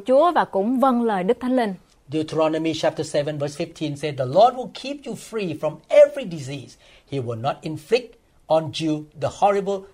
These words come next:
Speaker 2: diseases you knew in Egypt, but he will inflict them on all who hate you."
Speaker 1: Ở trong Phục truyền Luật Lệ Ký đoạn bảy câu mười lăm có chép,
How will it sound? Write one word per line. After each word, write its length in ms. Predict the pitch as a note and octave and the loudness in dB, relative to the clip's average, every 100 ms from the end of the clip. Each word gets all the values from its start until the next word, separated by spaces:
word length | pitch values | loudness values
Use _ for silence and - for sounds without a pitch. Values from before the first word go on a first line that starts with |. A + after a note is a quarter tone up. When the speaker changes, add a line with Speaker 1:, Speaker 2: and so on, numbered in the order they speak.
| - | -8
Speaker 2:
diseases 640 | D3+ - E3 D3+ B2+ - _ _ _ C#3 | -8 -4 -6 -6 -12 -12 _ _ _ -4
you 100 | D#3 | -2
knew 340 | D3 D3 B2+ G#2+ _ _ - | -2 -2 -4 -8 _ _ -4
in 180 | D#3 D3+ | -4 -4
Egypt, 360 | D3+ C3 B2+ - _ _ _ | -6 -6 -10 -18 _ _ _
but 200 | C3 C3+ - | -2 -2 -2
he 80 | D#3 | -8
will 140 | C#3+ | -6
inflict 500 | - D#3 - G3 F#3+ C#3+ | -8 -10 -4 -4 -4 0
them 160 | D3+ D3 | 0 0
on 160 | C3+ C3+ - | -6 -8 0
all 280 | F3 G3 G3+ - | 2 2 0 -10
who 100 | D#3 | -10
hate 300 | - D3+ C#3+ - - | -6 -6 -6 -10 -14
you." 100 | A#2+ _ _ _ _ - - | -16 _ _ _ _ -20 -14
Speaker 1:
Ở 120 | - C4 | -2 4
trong 180 | F4+ | 4
Phục 180 | D#4 C4+ | 6 4
truyền 220 | C4+ B3+ | 6 6
Luật 180 | A#3 A3 | 6 2
Lệ 140 | G#3 G3+ | 2 4
Ký 220 | C4 D#4 | 4 4
đoạn 340 | C4 F#3+ G3 | 4 4 4
bảy 200 | G3+ F#3+ | 4 4
câu 140 | - C#4 | 2 0
mười 140 | A3+ | 4
lăm 220 | A3 A#3 | 4 4
có 120 | A#3 | 0
chép, 320 | C4+ C#4+ D#4+ | -2 0 0